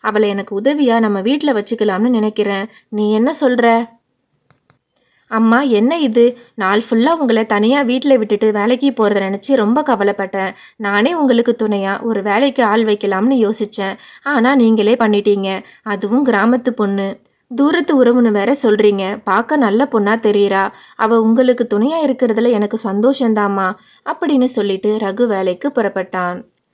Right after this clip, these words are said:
செல்வி வீடு துடைக்கிறது, பாத்திரம் கழுவுறது, சமைக்கிறது, மாடியில துணி காய போடுறது அப்படின்னு ஒரு வேலை கூட விடாம எல்லா வேலைகளையும் அவளே இழுத்து போட்டு செஞ்சா. மீனாட்சிக்கு தேவையான எல்லாத்தையுமே பார்த்து பார்த்து செஞ்சா.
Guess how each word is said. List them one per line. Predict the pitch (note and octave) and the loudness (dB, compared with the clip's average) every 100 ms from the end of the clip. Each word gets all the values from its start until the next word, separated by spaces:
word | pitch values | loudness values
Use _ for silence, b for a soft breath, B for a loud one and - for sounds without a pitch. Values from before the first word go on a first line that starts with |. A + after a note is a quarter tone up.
| _ _ | _ _
செல்வி | - - C4+ D#4+ B3+ C4+ | -8 2 2 2 0 0
வீடு | A#3 C#4 F4 | 2 2 2
துடைக்கிறது, | F#4+ C4 A3+ A3+ G#3 G3+ G#3 | 2 2 2 0 -2 0 -2
பாத்திரம் | G#3+ A#3 C4 C#4+ C#4 | 0 0 0 0 0
கழுவுறது, | A#3+ A3 G#3+ G3+ G#3 | 2 2 0 0 0
சமைக்கிறது, | A3+ C4 C#4+ F4 F4 D4 A#3 G#3+ A3+ | -2 -2 -2 -2 -2 0 2 2 0
மாடியில | A3 D4 D#4 A#3+ B3+ | 0 -2 -2 -2 0
துணி | B3+ D#4 | -2 -4
காய | D#4 D4+ B3+ | -4 0 0
போடுறது | A#3 G#3 G#3+ G3+ | 0 -2 0 0
அப்படின்னு | G#3+ G#3 G#3 G3 G3 G3+ A3+ b - | -2 -2 -4 -2 -4 -6 -8 b -4
ஒரு | D4 G4+ | 2 2
வேலை | F4+ C4 B3+ | 2 2 2
கூட | B3 A#3 | 2 2
விடாம | G#3+ G#3 G3+ G#3 A3+ | 2 2 2 0 0
எல்லா | G#3 A#3 F4 F#4+ | 2 0 0 0
வேலைகளையும் | C#4 A3 A3 A3 G3 G#3+ C#4+ | 2 2 2 2 0 0 0
அவளே | G#3 F#3+ B3+ | -2 0 0
இழுத்து | C#4 A#3 A#3+ B3+ | 2 0 0 -2
போட்டு | G3+ G3 - | -2 -4 -4
செஞ்சா. | G3+ G3 G#3 F#3+ F#3+ - | -4 -4 -4 -4 -4 -6
மீனாட்சிக்கு | D4 F4+ G4 F#4+ D4 B3 | -2 0 2 0 0 2
தேவையான | G#3+ G#3+ G#3+ G#3 | 4 4 4 2
எல்லாத்தையுமே | G3+ A3 C#4+ D4+ B3+ G#3 F#3 A3+ | 2 0 0 2 2 2 2 -2
பார்த்து | B3+ A#3 A#3+ C4+ | 0 0 0 -2
பார்த்து | F#3+ F#3 B3 A#3 | -2 0 -2 0
செஞ்சா. | G3+ F#3+ F#3+ F#3 | -2 0 -2 -2